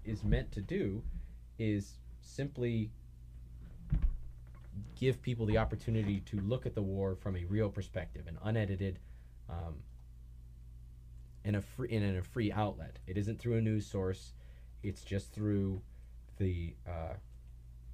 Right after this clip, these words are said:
procuring of this information and video footage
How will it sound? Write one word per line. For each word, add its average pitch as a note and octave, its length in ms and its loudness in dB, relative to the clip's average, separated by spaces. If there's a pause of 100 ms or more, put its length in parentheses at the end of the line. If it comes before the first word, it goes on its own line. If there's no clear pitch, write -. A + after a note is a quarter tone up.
(880)
procuring A#2+ 680 6
of G2+ 100 4
this G2+ 160 2
information F#2 760 0
and F2 220 -2
video G#2 320 6
footage F2 380 -4